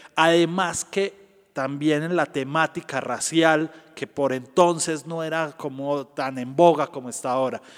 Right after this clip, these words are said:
Entonces, es una película, como vos a veces decís, que va, va envejeciendo bien y va a envejecer aún más por lo bisagra que representó en Hollywood para, para la carrera de las protagonistas y también para las temáticas, en, en, digamos, en la industria.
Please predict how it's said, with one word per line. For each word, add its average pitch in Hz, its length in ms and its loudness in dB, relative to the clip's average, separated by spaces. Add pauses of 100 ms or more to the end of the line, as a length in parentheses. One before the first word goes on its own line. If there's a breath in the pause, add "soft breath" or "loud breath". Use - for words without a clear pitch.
(120 loud breath)
Entonces, 139 420 -4 (160 loud breath)
es - 80 -16
una 190 160 0
película, 175 380 2
como 151 300 2
vos 135 160 2
a 160 80 2
veces 160 180 -2
decís, 127 300 -2
que 156 140 0
va, 165 260 6 (140)
va 147 60 -2
envejeciendo 147 840 -2
bien 165 300 2
y 147 100 -4
va 135 100 0
a - 20 0
envejecer 135 420 -4
aún 147 400 -4
más 147 300 -4 (320 loud breath)
por 143 140 -2
lo 143 160 4
bisagra 165 480 4
que - 120 -6
representó 123 540 -8
en 117 100 -8
Hollywood 135 340 -4
para, 120 280 -8 (220 loud breath)
para 127 140 -8
la 131 120 -2
carrera 156 400 2
de 190 80 6
las 165 260 0
protagonistas 156 760 -4 (200 loud breath)
y 143 80 -6
también 156 380 0
para 226 160 0
las 170 160 -4
temáticas, 151 540 -6
en, 135 180 -8
en, 131 280 -12
digamos, 127 340 -12
en 151 100 -10
la 123 80 -6
industria. 127 460 -4